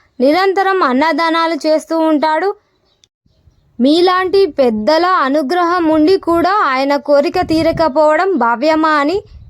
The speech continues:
ఒక బ్రాహ్మణుడు వినయంగా ప్రశ్నించాడు.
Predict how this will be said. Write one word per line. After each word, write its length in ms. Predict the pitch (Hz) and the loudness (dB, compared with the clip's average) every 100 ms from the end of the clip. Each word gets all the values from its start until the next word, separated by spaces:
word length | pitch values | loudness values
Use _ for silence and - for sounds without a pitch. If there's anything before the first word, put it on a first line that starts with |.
| - - - | -16 -10 -4
ఒక 200 | 262 330 | -2 0
బ్రాహ్మణుడు 920 | 277 254 254 294 359 370 359 370 427 453 - - - - | 0 0 0 0 0 0 0 0 0 -2 -16 -20 -18 -2
వినయంగా 600 | 240 277 339 381 370 381 | 2 2 2 0 0 -2
ప్రశ్నించాడు. 880 | 381 294 285 311 311 277 277 240 220 | 0 0 -2 0 0 2 0 0 -4